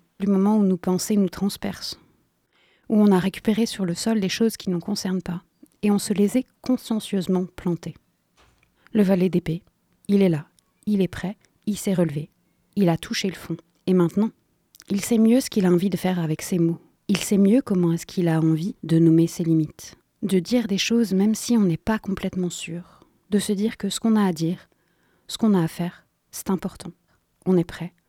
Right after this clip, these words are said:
peu importe si on a l'impression de ne pas y savoir grand-chose,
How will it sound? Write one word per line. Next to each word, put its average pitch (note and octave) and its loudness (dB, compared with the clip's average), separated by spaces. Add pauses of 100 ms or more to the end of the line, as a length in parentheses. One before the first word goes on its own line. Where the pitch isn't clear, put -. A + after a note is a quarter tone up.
(120)
peu A3+ 0
importe G3+ -4 (480)
si - -4
on F#3+ 4
a E3+ 4
l'impression E3 -2
de G#3 2
ne F3 0
pas F#3+ -2
y F3+ -4
savoir E3 -4
grand-chose, E3 -8